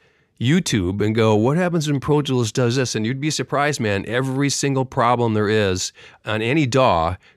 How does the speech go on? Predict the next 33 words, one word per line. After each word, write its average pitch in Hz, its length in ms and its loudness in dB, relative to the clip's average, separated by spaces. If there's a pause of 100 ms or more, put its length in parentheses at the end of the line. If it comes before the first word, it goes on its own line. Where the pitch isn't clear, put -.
comes 120 300 -4
up, 117 240 0
and 95 100 -4
I 95 120 -2
go, 98 80 -4
"Oh, 190 120 -2
yeah, 127 220 0
I 98 140 -2
gotta 110 180 0
hit 107 240 -2
Command 110 340 -2
Splat 104 380 -2
N 107 240 -2
or 90 80 -2
whatever," 92 360 -4
and 90 100 -6
then 92 80 -4
it 92 100 0
goes 92 180 -6
back 90 280 -6
to 87 80 -12
<laughs> - 100 -12
following 90 280 -4
the 87 60 -8
timeline. 85 480 -8
So, 87 220 -6 (720)
um, 101 360 0 (200)
so 135 160 0
I 143 80 2
don't 190 220 2
know 180 140 2
every 156 540 0
k-, - 160 -14